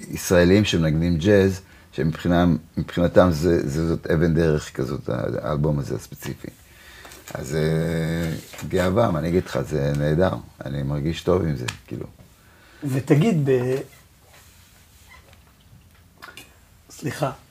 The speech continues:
Speaker 2: <laughs> הולך צעד אחורה. קראתי ראיונות איתך, קראתי דברים עליך, את-, ראיתי, אה, ראיונות איתך, ואתה, זה ברור, עם כל הצניעות, שאתה ממש אבן דרך ב-,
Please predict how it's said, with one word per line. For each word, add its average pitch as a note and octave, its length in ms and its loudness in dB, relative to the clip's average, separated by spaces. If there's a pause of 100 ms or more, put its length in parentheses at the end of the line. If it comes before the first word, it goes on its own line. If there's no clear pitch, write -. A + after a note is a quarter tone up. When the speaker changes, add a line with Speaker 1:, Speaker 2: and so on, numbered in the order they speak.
(120)
Speaker 2:
<laughs> - 420 -12
הולך D#3+ 240 2
צעד D#3 240 6
אחורה. B2+ 340 0 (1300)
קראתי F#3 560 8 (300)
ראיונות D#3 460 4
איתך, D#3+ 280 -4
קראתי D3 280 4
דברים D3 320 2
עליך, C#3+ 320 0 (320)
את-, - 440 -12
ראיתי, D#3 520 4 (140)
אה, D3 380 2
ראיונות D3 380 2
איתך, - 240 -4 (120)
ואתה, C3 960 -4 (1040)
זה B2+ 180 0
ברור, D3 540 8 (500)
עם C3+ 140 2
כל D#3 240 6
הצניעות, C#3+ 400 2
שאתה B2+ 400 -6
ממש C#3 320 -2 (300)
אבן D3 360 6
דרך D3 400 4
ב-, B2 300 -4